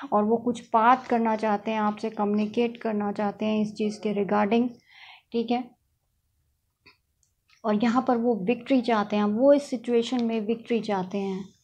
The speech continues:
और वो चाहते हैं कि यदि, अ, उनकी life में कोई problem आएगी तो वो,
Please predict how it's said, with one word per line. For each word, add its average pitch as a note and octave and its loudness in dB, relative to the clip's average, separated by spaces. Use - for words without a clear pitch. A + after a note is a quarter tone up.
और A#3 4
वो C4+ 6
चाहते C4 4
हैं D4 4
कि C4+ 0
यदि, C4 2
अ, - -2
उनकी B3 0
life A#3+ 2
में A#3 0
कोई A#3 6
problem A3+ 2
आएगी A#3 2
तो A#3+ 2
वो, A3 0